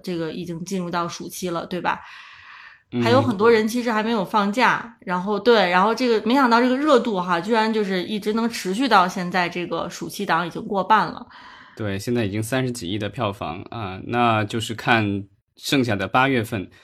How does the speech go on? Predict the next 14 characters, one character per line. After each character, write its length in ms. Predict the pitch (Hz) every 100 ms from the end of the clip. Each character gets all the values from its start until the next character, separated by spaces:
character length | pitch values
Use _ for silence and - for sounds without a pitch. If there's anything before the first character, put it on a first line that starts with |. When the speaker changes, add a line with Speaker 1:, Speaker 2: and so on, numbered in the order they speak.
| _ _
Speaker 2:
有 160 | - 95
没 160 | 101
有 280 | 117 104 87
电 220 | 92 117
影 260 | 101 78 50
能 120 | 60 76
够 160 | 107
超 240 | 101 123 123
越 160 | 117
这 140 | 98 90
个 80 |
记 160 | 90 95
录 180 | 90 82
了。 180 | -